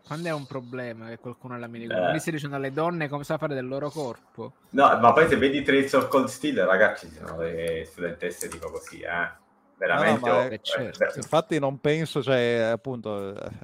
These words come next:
Speaker 3: io
Speaker 2: è
Speaker 3: sono
Speaker 2: veramente
Speaker 3: un po'
Speaker 2: o-, quello è veramente Hogwarts, se vedi il look di Trails of Cold Steel. Detto ciò
Speaker 1: Comunque l'ho messo sulla PlayStation Vita anche Trails in the Sky. Cioè, a un
Speaker 2: Ok.
Speaker 1: certo punto tu dicevi, "Ho fatto tutta quella modifica,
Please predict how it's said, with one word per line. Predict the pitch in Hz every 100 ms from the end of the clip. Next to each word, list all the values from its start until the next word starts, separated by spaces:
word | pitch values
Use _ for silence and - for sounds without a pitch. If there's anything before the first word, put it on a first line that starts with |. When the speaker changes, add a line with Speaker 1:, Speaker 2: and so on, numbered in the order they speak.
| - - 120
Speaker 3:
io | 135
Speaker 2:
è | 107
Speaker 3:
sono |
Speaker 2:
veramente | 101 101 123 123
Speaker 3:
un | 104 95
po' | -
Speaker 2:
o-, | -
quello | - 185 139
è |
veramente | 98 98 95 95 95
Hogwarts, | 90 87 87 85 -
se | 90
vedi | 82 85 82 82 82 82
il | 80
look | 82 80 - 82
di | 80 78 78
Trails | 85 -
of | 80
Cold | 82 78
Steel. | - - - -
Detto | 87 98 92
ciò | - 87 82
Speaker 1:
Comunque | 143 151
l'ho | 147 135
messo | 135 135 139 139 -
sulla | 127 131 131
PlayStation | 135 151 - 147 - 127 123
Vita | 127 160 156
anche | 131 131 143 131
Trails | 135 135 135 -
in | 127
the | 117
Sky. | - - 98 92 98 113
Cioè, | - 143
a | 139
un |
Speaker 2:
Ok. | -
Speaker 1:
certo | 160 165 165
punto | 160 147 127
tu | 151
dicevi, | 139 139 147 151 120
"Ho |
fatto | 120 - -
tutta | -
quella | 156 151 147
modifica, | 139 135 135 139 127